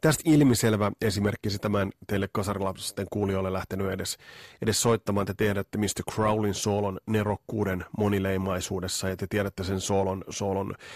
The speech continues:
kulkevuuden. Mä nostan sen itse asiassa ihan samalle tasolle kuin vaikka Hotel Californian soolot. Itse asiassa nostan sen vähän jopa korkeammalle, koska se on yhden kitaristin kudelma siinä, missä Hotel Californian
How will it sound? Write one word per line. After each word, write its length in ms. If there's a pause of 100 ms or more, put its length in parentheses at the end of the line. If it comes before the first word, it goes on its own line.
(200)
kulkevuuden. 560
Mä 140
nostan 380
sen 140
itse 240
asiassa 300
ihan 200
samalle 340 (100)
tasolle 380
kuin 160
vaikka 240
Hotel 300 (100)
Californian 640 (300)
soolot. 460
Itse 200
asiassa 200
nostan 240
sen 200
vähän 340
jopa 260
korkeammalle, 640
koska 320 (300)
se 120
on 80 (100)
yhden 360
kitaristin 560
kudelma 420 (120)
siinä, 220
missä 280 (220)
Hotel 240
Californian 520